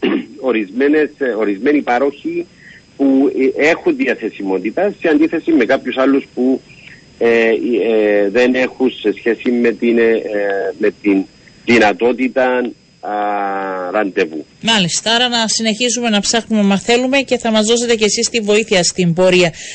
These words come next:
Speaker 2: Λοιπόν, ευχαριστώ πολύ. Να είστε καλά, κύριε Τσιροντίδη. Ήταν ο αναπληρωτής, ε, Γενικός Διευθυντής,
Speaker 1: Εγώ
Speaker 2: κυρίες
Speaker 1: σας
Speaker 2: και,
Speaker 1: ευχαριστώ. Καλό
Speaker 2: κυρίες
Speaker 1: απόγευμα.
Speaker 2: και κύριοι του Οργανισμού Ασφάλισης Υγείας. Ε, πάμε στο επόμενο μας φιλοξενούμενο. Είναι ο κυβερνητικός εκπρόσωπος, ο κύριος Κωνσταντίνος Λετιμπιώτης. Σήμερα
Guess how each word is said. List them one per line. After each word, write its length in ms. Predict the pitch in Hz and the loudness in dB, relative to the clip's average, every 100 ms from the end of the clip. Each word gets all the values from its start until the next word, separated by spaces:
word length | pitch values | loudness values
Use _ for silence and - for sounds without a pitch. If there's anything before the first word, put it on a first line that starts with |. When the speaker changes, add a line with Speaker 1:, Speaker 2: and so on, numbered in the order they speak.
| - | -8
Speaker 2:
Λοιπόν, 320 | 208 226 269 285 | 0 0 2 2
ευχαριστώ 540 | - 240 226 - 277 | 0 -2 0 0 0
πολύ. 320 | 262 277 285 | 2 2 2
Να 80 | 254 | 0
είστε 200 | 247 - | -2 -2
καλά, 220 | 277 247 254 | -2 -2 -2
κύριε 180 | 262 | -2
Τσιροντίδη. 540 | 262 - 247 233 262 233 | -4 -4 -4 -4 -2 -2
Ήταν 220 | 233 240 | 0 0
ο 40 | |
αναπληρωτής, 680 | 220 214 196 202 190 190 - | 0 -2 -2 -4 -4 -6 -2
ε, 100 | 208 | 0
Γενικός 320 | 196 196 190 | 2 0 0
Διευθυντής, 380 | 202 196 196 190 233 | -2 -2 -2 0 0
Speaker 1:
Εγώ 60 | |
Speaker 2:
κυρίες 240 | 226 196 190 | 2 0 -2
Speaker 1:
σας 80 | |
Speaker 2:
και, 60 | 202 | -4
Speaker 1:
ευχαριστώ. 400 | 196 180 160 190 | -4 -4 -6 -6
Καλό 140 | 185 208 | -2 2
Speaker 2:
κυρίες 200 | 214 214 | 4 2
Speaker 1:
απόγευμα. 300 | 208 190 214 | 2 0 0
Speaker 2:
και 80 | 202 214 | 0 -2
κύριοι 200 | 214 208 | -2 0
του 100 | 202 | -2
Οργανισμού 420 | 196 202 185 208 | -2 -2 -2 -2
Ασφάλισης 560 | 208 - 208 202 190 | -2 -2 -2 -2 -2
Υγείας. 500 | 196 180 220 254 269 - - - - | -2 -2 0 0 0 -4 -14 -20 -4
Ε, 240 | 214 220 220 | 2 2 2
πάμε 260 | 240 269 285 269 - | 0 0 0 -2 -2
στο 480 | - 247 240 240 240 | -2 0 0 2 0
επόμενο 320 | 233 247 240 226 | 0 -2 0 0
μας 180 | 208 - | 0 -2
φιλοξενούμενο. 580 | 214 214 214 240 254 | -4 -4 -4 -2 -2
Είναι 120 | 247 240 | -2 -2
ο 40 | |
κυβερνητικός 520 | 196 202 190 190 196 | -4 -4 -2 -2 -2
εκπρόσωπος, 440 | 196 190 220 214 202 | -2 -2 -4 -4 -4
ο 40 | |
κύριος 260 | 196 208 - | -2 -2 -2
Κωνσταντίνος 520 | 202 - 190 208 185 | -2 0 2 2 2
Λετιμπιώτης. 500 | 185 170 175 208 226 | 2 0 0 -2 -2
Σήμερα 340 | - 220 220 | 0 2 2